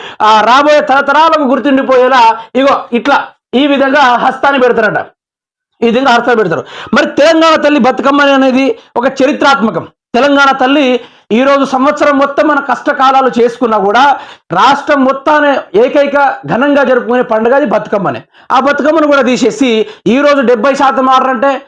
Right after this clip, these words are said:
మరి ఆ ఎన్న శ్రీనివాసరెడ్డికి ఏమైనా బుద్ధి ఉందా? వాడు ఈ రాష్ట్రంలో పుట్టిండా, లేకుంటే రాష్ట్రంలో ఎన్నుకోబడిండా, లేకుంటే సిగ్గులేని సన్నాసులు లెక్క పక్క రాష్ట్రం నుంచి తరుణ్ గుండా వచ్చిండా? అర్థం కాని పరిస్థితి. ఈ, ఈ ముఖ్యమంత్రి, ఈ ముఖ్య-, ఈ ముఖ్యమంత్రికి, ఆ మంత్రివర్గానికి, ఎమ్మెల్యే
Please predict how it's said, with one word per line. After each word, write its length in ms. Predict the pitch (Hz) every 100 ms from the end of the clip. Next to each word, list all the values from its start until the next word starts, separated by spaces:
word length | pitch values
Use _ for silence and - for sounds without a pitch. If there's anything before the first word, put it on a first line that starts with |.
| _ -
మరి 100 | 247
ఆ 60 |
ఎన్న 300 | 254 233 254
శ్రీనివాసరెడ్డికి 680 | 269 262 262 269 269 262 254
ఏమైనా 160 | 262 247
బుద్ధి 300 | 175 233 220
ఉందా? 280 | 262 262 254 - -
వాడు 180 | 214 269
ఈ 60 |
రాష్ట్రంలో 500 | 240 240 247 277 277
పుట్టిండా, 500 | 262 - 269 254 254 - -
లేకుంటే 280 | 220 240 269
రాష్ట్రంలో 420 | 254 254 277 262
ఎన్నుకోబడిండా, 680 | 226 247 269 262 262 262 262 - -
లేకుంటే 240 | 226 254 269
సిగ్గులేని 440 | 262 214 269 262
సన్నాసులు 440 | 254 254 269 269
లెక్క 200 | 262 262
పక్క 420 | 254 - - 262 254
రాష్ట్రం 280 | 320 294 262
నుంచి 120 | 269
తరుణ్ 260 | 262 254 240
గుండా 160 | 233
వచ్చిండా? 240 | 226 233 226
అర్థం 360 | 196 196 247
కాని 180 | 233 226
పరిస్థితి. 440 | 202 202 180 151 - - -
ఈ, 260 | 247 269 226 -
ఈ 80 | 240
ముఖ్యమంత్రి, 580 | 247 254 269 269 220 269
ఈ 320 | 262 240 240
ముఖ్య-, 400 | 240 226 208 240
ఈ 60 | 233
ముఖ్యమంత్రికి, 760 | 220 220 262 233 247 226 254 - -
ఆ 80 | 220
మంత్రివర్గానికి, 800 | 226 240 247 277 269 254 262 233
ఎమ్మెల్యే 420 | 262 247 269 277